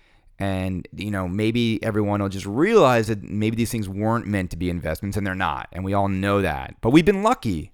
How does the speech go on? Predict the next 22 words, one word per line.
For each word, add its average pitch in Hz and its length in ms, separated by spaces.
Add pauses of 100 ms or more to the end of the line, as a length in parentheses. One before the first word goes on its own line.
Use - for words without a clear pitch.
We've 135 100
been 180 140
lucky. 190 240
This 120 180
is, 156 100
like, 160 120
one 143 140
of 139 60
the, 123 140 (500)
the 127 80
greatest 139 460
toys 135 400
to 120 100
buy 98 360
as 90 140
a 101 60
grown 101 260
adult 92 420
that 98 160
doesn't 101 340
lose 92 220
value. 95 520